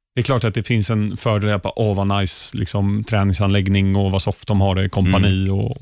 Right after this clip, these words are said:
Speaker 1: och De Bruyne och allihopa. Men det, det går inte att jämföra med, liksom,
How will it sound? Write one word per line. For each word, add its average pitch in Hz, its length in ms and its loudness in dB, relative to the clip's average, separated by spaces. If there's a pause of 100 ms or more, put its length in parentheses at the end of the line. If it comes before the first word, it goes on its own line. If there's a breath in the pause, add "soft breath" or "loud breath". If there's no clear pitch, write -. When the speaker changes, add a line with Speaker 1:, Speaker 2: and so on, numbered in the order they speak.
(120)
Speaker 1:
och 95 80 0
De 95 80 0
Bruyne 95 320 2
och 101 80 2
allihopa. 95 300 0 (440 loud breath)
Men 110 140 2
det, 107 380 2
det 101 280 -4
går 113 120 2
inte 107 120 0
att 104 60 0
jämföra 104 540 2
med, 95 260 0
liksom, 113 580 -4